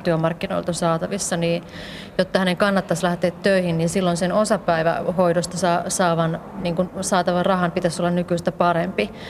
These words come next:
Et nykyään se osapä-, osapäivätyö ei missään tapauksessa ole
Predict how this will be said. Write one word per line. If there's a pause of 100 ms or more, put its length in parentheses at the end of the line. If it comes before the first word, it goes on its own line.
(160)
Et
nykyään
se
osapä-,
osapäivätyö
ei
missään
tapauksessa
ole